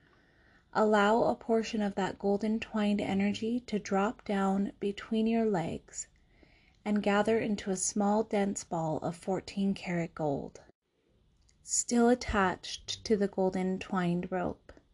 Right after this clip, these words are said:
Allow the golden weight and the golden rope of energy to drop down into the center of the earth, all the way down to the exact geographic center of the earth,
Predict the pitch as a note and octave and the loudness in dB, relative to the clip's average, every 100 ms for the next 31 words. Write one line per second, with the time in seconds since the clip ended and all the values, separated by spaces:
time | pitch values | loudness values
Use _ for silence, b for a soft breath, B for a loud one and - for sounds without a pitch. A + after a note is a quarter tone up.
0 | b b b b b b b b - A3+ | b b b b b b b b -2 4
1 | G#3+ G#3 A3 B3 C4 B3+ G#3+ G#3 A#3+ A#3+ | 6 8 6 6 2 0 2 4 6 6
2 | A3 G3+ G3+ - - - G3 G3+ G3+ G#3 | 6 4 2 -8 -14 -8 -4 -2 0 4
3 | C4 A#3 G#3+ G3 F#3+ - - G3 G3 F#3+ | 6 4 4 0 -2 -8 -8 -8 -4 -4
4 | F#3 F#3+ - - - - _ - - G#3 | -4 -6 -8 -10 -10 -14 _ -16 -4 -2
5 | G3+ - G#3+ G3 G3 - G3 F#3+ G3+ G3 | -2 -4 -2 0 -2 -2 -4 -4 -6 -4
6 | - G3 G3 - G3+ G3 G3+ - F#3+ F#3+ | -2 -4 -4 -4 -4 -4 -8 -6 -6 -6
7 | G3+ - - _ _ _ b b b b | -8 -14 -20 _ _ _ b b b b
8 | b b b b _ - G3+ G#3 G#3+ A3 | b b b b _ -6 0 2 2 2
9 | A3+ G#3+ G#3 G3+ G#3 G#3 - G3 F#3+ F3+ | 0 0 4 4 4 0 0 0 0 -2
10 | F#3+ G3 G#3+ G3+ G3 F#3+ G3 F#3 G3 G3+ | -4 -4 -2 0 2 0 -2 0 0 0
11 | G#3+ - - - - G#3+ A#3 A#3 G#3 G3 | -2 -8 -20 -14 -2 2 2 4 2 2
12 | - G3+ - - G3 F#3+ - G#3 - G3 | -2 -6 -4 -4 -2 -4 -4 -6 -4 -8
13 | - G3 - G3+ G3+ A#3 - - | -6 -8 -4 -4 -4 -8 -16 -20